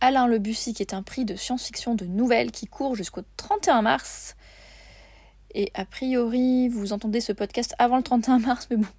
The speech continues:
faut que vous ayez une nouvelle déjà écrite si vous voulez le soumettre au jury. Mais en tout cas, en ce moment, je suis en train de lire les nouvelles, euh, pour les présélections du jury. Et donc, j'avais emmené mon iPad avec mes nouvelles.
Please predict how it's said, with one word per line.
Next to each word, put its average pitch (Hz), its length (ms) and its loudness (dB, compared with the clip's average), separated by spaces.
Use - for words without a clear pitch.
faut - 180 -10
que 220 60 -4
vous 220 100 -2
ayez 226 160 -4
une 214 120 -2
nouvelle 220 280 2
déjà 208 180 2
écrite 196 320 -6
si - 120 -12
vous 214 80 -6
voulez 202 120 -4
le 214 60 -4
soumettre 214 380 -6
au 208 60 -4
jury. 220 220 -6
Mais 240 80 2
en 247 80 6
tout 254 120 -2
cas, 285 120 4
en 277 40 4
ce 302 120 -2
moment, 277 140 2
je - 60 -4
suis 240 80 -2
en 220 40 2
train 226 160 0
de 226 80 2
lire 226 120 -2
les 214 100 -2
nouvelles, 202 340 -2
euh, 190 200 -6
pour 254 120 0
les 214 100 4
présélections 220 500 0
du 233 100 4
jury. 208 440 -4
Et 247 80 -2
donc, 220 140 0
j'avais 233 200 2
emmené 208 280 2
mon 254 160 -4
iPad 220 400 -2
avec - 240 0
mes 233 80 2
nouvelles. 196 460 0